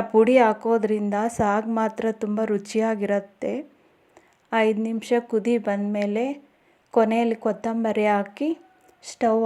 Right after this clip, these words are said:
ಆಫ್ ಮಾಡೋದು. ಸಾಗು ಮಾತ್ರ ತುಂಬ ಚೆನ್ನಾಗಿರತ್ತೆ. ಒಮ್ಮೆ ಟ್ರೈ ಮಾಡಿ. ಈ ಪುಡಿ ಹಾಕೋದ್ರಿಂದ ಮಾತ್ರ ತುಂಬ ಚೆನ್ನಾಗಿರತ್ತೆ ಇದು. ನೀವು ಒಮ್ಮೆ ಟ್ರೈ ಮಾಡಿ. ನೋಡಿ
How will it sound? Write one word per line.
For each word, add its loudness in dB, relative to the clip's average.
ಆಫ್ -2
ಮಾಡೋದು. 0
ಸಾಗು 0
ಮಾತ್ರ 0
ತುಂಬ -2
ಚೆನ್ನಾಗಿರತ್ತೆ. -2
ಒಮ್ಮೆ 2
ಟ್ರೈ 4
ಮಾಡಿ. 0
ಈ -2
ಪುಡಿ 6
ಹಾಕೋದ್ರಿಂದ 2
ಮಾತ್ರ -6
ತುಂಬ -2
ಚೆನ್ನಾಗಿರತ್ತೆ 2
ಇದು. -4
ನೀವು -2
ಒಮ್ಮೆ -4
ಟ್ರೈ 2
ಮಾಡಿ. -4
ನೋಡಿ -2